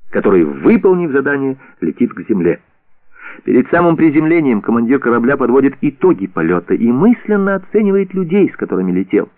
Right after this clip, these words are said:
В полет были придирчиво отобраны лучшие из лучших ученых, но один из отобранных оказался недотепой. Этот чудак потешал команду своими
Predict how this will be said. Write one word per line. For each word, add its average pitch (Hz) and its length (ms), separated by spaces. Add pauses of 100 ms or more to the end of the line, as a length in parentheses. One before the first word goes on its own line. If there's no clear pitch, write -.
(920)
В - 120
полет 127 360
были 156 240
придирчиво 131 680
отобраны 120 460
лучшие 190 540
из 170 100
лучших 180 400
ученых, - 680 (140)
но 104 160
один 156 680
из 147 180
отобранных 92 680 (540)
оказался 165 520
недотепой. 143 600 (540)
Этот 196 240
чудак 254 320
потешал 220 400
команду 202 360
своими 175 380